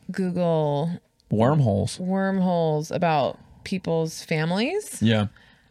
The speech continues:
Speaker 1: Um, so I really feel like maybe it's not that different, you know? I found out all of Doctor Dre's living family members and how they're all related.
Speaker 2: Why?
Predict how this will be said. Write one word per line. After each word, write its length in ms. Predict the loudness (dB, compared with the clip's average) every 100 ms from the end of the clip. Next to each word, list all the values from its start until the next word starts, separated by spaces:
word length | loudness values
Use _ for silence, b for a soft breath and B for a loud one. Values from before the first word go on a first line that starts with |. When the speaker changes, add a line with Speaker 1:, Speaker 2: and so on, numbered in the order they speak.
| _ -4
Speaker 1:
Um, 640 | 0 2 0 0 -2 -6 -8
so 200 | -2 2
I 120 | 2
really 300 | 0 -2 -4
feel 160 | -4 -2
like 200 | -2 -2
maybe 260 | -4 -2
it's 180 | -2 -2
not 160 | -4 0
that 160 | -2
different, 500 | -2 -4 -4 -6 -6 -12 _ -10
you 180 | -4 0
know? 400 | 0 0 -2 -4 -10 B B B B B B B B B -2
I 540 | 2 4 2 2 0 -8
found 400 | -2 2 4 4
out 240 | 2 -2 _
all 360 | 0 2 4 2
of 280 | 0 -4 -8
Doctor 280 | -2 -2 -2
Dre's 340 | -2 0 0 -2
living 260 | 0 -2
family 300 | 0 0 0
members 720 | -2 -4 -4 -6 -8 -10 -18 -20 b _ -6
and 120 | -2
how 140 | 0 2
they're 160 | 2 2
all 100 | 0
related. 680 | 0 0 -2 -4 -6 -10 -12 _ _ _ _ _ _ _ _ _ _ _ _ _ _ _
Speaker 2:
Why? 560 | 2 4 6 6 2